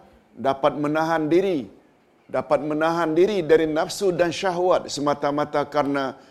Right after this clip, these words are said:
mengabdikan dirinya kepada Allah. Maknanya beliau maksum, terpelihara dari segala dosa. Betul tak? Maksum adalah sifat bagi semua nabi dan rasul.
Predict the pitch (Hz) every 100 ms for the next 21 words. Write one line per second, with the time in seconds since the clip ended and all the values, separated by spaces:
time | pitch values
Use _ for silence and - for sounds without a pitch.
0 | _ - 143 127 120 127 143 147 131 135
1 | 156 196 185 156 - 151 143 143 120 113
2 | 110 - - _ _ _ _ _ _ -
3 | 123 139 147 147 147 135 - 127 135 143
4 | 131 107 131 139 135 - 214 117 101 -
5 | - - 135 - 151 160 180 185 139 131
6 | 131 - 117 127 127 120 120 - 160 147
7 | 95 - _ _ _ _ _ _ _ _
8 | _ 127 190 196 - - - - 131 139
9 | - - 156 131 139 135 127 143 - 135
10 | - - 127 123 131 127 143 131 131 180
11 | 175 147 127 113 110 - 107